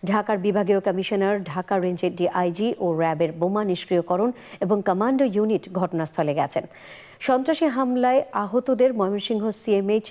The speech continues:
এবং মেডিকেল কলেজ হাসপাতালে পাঠানো হয়। পরে তাদেরকে হেলিকপ্টারে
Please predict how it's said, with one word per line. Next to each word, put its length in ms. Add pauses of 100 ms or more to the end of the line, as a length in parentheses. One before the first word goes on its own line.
(140)
এবং 200 (540)
মেডিকেল 360
কলেজ 360
হাসপাতালে 520
পাঠানো 380
হয়। 200 (340)
পরে 300
তাদেরকে 400
হেলিকপ্টারে 680